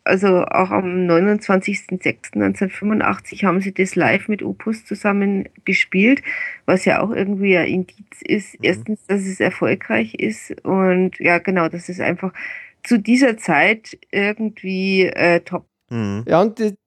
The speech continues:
Speaker 3: diesen Auftritt, den kann man sich auf C D mittlerweile kaufen, weil die, äh, Opus, ähm, dieses, ähm, Live-Konzert, das war ja dieses Best, es war ja so eine Benefizgeschichte auch, die kann man
Speaker 2: Mhm.
Speaker 3: mittlerweile seit le-, ich glaub, seit letzten oder vorletzten Jahr kann man sich die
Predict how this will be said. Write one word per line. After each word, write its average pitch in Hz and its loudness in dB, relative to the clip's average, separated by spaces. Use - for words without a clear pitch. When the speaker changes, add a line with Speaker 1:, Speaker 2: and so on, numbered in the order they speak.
Speaker 3:
diesen 226 2
Auftritt, 214 -4
den 226 -2
kann 208 -4
man 220 0
sich 196 0
auf 185 0
C 202 -8
D 196 -4
mittlerweile 190 2
kaufen, 185 -2
weil 196 0
die, 202 -2
äh, 180 0
Opus, 202 -2
ähm, 180 4
dieses, 180 -2
ähm, 160 2
Live-Konzert, 202 0
das 180 -4
war 180 4
ja 175 6
dieses 170 -2
Best, - -2
es 170 -6
war 170 6
ja 170 6
so 170 0
eine 156 2
Benefizgeschichte 214 0
auch, 202 4
die 202 -8
kann 202 -4
man 196 0
Speaker 2:
Mhm. 196 0
Speaker 3:
mittlerweile 190 4
seit 180 0
le-, 185 0
ich - -12
glaub, 175 -2
seit 165 0
letzten 196 0
oder 185 0
vorletzten 190 0
Jahr 175 2
kann 190 -4
man 185 0
sich 170 -6
die 180 0